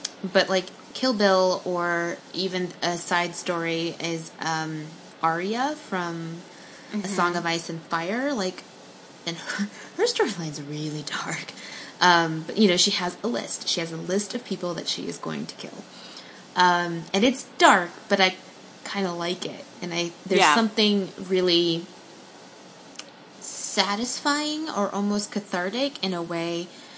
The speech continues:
Speaker 1: of, of following a character that just doesn't have the same morals as I do,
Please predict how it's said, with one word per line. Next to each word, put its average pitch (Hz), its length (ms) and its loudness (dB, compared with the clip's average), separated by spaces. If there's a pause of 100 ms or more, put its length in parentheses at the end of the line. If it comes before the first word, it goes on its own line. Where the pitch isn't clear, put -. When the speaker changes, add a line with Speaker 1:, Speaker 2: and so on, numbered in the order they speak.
(440)
Speaker 1:
of, 175 420 2
of 185 120 0
following 175 480 -4
a 170 60 -4
character 165 540 -2
that 151 300 -6 (640)
just - 360 -6
doesn't 165 320 -6
have 170 300 -6
the 180 60 -8
same 220 380 -4
morals 330 480 -4
as 349 140 -6
I 370 160 -4
do, 392 360 -4